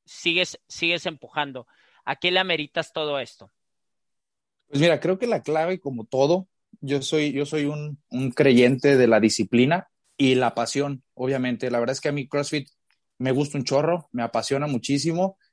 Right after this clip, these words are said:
Speaker 2: y siento que eso me ayuda o me suma mucho a poder hacerlo, ¿no? Hay muchas personas que si no hay una competencia en puerta, no entrenan fuerte, no lo disfrutan, eh, se sienten como, como a la deriva, como sin,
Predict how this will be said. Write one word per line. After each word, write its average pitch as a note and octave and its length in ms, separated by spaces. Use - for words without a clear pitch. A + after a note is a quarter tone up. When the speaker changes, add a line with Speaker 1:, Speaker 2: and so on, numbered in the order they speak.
Speaker 2:
y B2 100
siento C#3 300
que C3 160
eso C#3 440
me C3 120
ayuda C3 460
o A#2 140
me A2+ 120
suma C#3 280
mucho C3+ 380
a A#2 120
poder B2 260
hacerlo, A#2+ 400
¿no? B2+ 300
Hay C3 100
muchas D3 280
personas C3+ 400
que B2+ 100
si C3+ 140
no D#3 100
hay F#3+ 60
una G3+ 160
competencia D3+ 500
en C3 80
puerta, F#3+ 440
no C3+ 120
entrenan A#2+ 320
fuerte, D3 640
no C#3+ 160
lo C3+ 120
disfrutan, C#3 800
eh, B2 580
se C3+ 140
sienten D3 400
como, A#2+ 640
como C3+ 220
a - 20
la C3 120
deriva, D3 540
como B2 360
sin, A#2+ 480